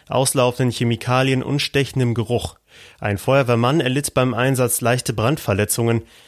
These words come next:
Ein weiterer Feuerwehrmann klagte später über Hörprobleme. Beide Einsatzkräfte kamen vorsorglich ins Krankenhaus. Die Brandursache ist noch unklar.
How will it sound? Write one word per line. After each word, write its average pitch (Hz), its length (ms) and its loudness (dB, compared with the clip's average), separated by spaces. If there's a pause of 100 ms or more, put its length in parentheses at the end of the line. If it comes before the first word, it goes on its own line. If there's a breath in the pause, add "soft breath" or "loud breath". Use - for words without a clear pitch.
(120)
Ein 95 200 -4
weiterer 127 380 0
Feuerwehrmann 123 580 2
klagte 120 400 -2
später 123 440 -2
über 107 260 0
Hörprobleme. 98 760 0 (340 soft breath)
Beide 104 280 2
Einsatzkräfte 117 680 0
kamen 107 300 0
vorsorglich 113 560 -2
ins 110 180 -4
Krankenhaus. 123 600 0 (320 loud breath)
Die 104 100 -4
Brandursache 117 680 0
ist - 240 -2
noch 165 160 0
unklar. - 480 -6